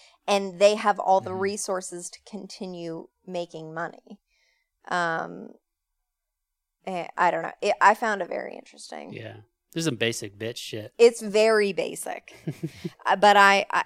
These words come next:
Speaker 1: I feel like it's, it was good for me.
Speaker 3: It's probably good for a lot of people to understand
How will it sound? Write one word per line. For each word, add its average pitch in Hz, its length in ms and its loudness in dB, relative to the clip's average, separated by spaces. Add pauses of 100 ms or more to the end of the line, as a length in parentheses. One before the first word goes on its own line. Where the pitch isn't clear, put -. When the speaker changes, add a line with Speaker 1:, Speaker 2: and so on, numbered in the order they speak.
Speaker 1:
I 208 100 4
feel 214 220 0
like 196 240 2
it's, - 560 -6
it 202 160 0
was 180 200 -4
good 180 280 0
for 208 240 -10
me. - 380 -16 (260)
Speaker 3:
It's - 80 -20
probably 190 200 2
good 131 180 0
for 127 80 -4
a 113 60 0
lot 104 200 0
of 113 80 -8
people 120 480 -6 (120)
to 127 60 -12
understand 113 800 -10